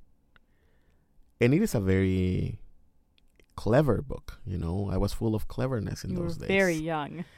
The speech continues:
Speaker 1: And, uh, there are many things that I could correct of that book.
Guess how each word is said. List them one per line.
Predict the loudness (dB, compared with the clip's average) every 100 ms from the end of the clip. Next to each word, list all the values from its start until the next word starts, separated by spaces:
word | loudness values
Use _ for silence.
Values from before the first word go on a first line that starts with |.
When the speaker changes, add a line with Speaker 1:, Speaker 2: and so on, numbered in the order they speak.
| -20 -20 -20 -4
Speaker 1:
And, | 2 2 2 2 0
uh, | 0 0 -2 -4 _ _ _ _ _ _ _ -14
there | 0 2
are | 4
many | 2 -2
things | -4 -4 -2
that | -2
I | -2
could | -6 -10 -14 _ _ _ _ _ -18
correct | -8 -4 -4 -4 -10 -18 -16 -8
of | -8 -8
that | -4 2
book. | 2 0